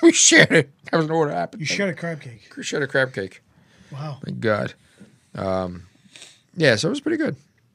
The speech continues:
Speaker 1: It's pretty good.
Speaker 2: How's
Speaker 1: Can't
Speaker 2: A C
Speaker 1: complain.
Speaker 2: coming back?
Speaker 1: Uh, Tropicana was packed.
Speaker 2: Really?
Speaker 1: Martin Luther King Day. I mean, it took forever to get into the room. I mean, we got there early. You know, check-in's supposed to be four o'clock. I get that.
Speaker 2: They always let you in early.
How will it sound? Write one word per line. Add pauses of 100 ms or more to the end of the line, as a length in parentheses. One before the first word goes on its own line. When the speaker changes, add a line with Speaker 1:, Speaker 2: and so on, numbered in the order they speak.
(120)
Speaker 1:
It's
pretty
good.
Speaker 2:
How's
Speaker 1:
Can't
Speaker 2:
A
C
Speaker 1:
complain.
Speaker 2:
coming
back? (720)
Speaker 1:
Uh,
Tropicana
was
packed. (460)
Speaker 2:
Really?
Speaker 1:
Martin
Luther
King
Day.
I
mean,
it
took
forever
to
get
into
the
room. (420)
I
mean,
we
got
there
early.
You
know,
check-in's
supposed
to
be (240)
four
o'clock. (220)
I
get
that.
Speaker 2:
They
always
let
you
in
early.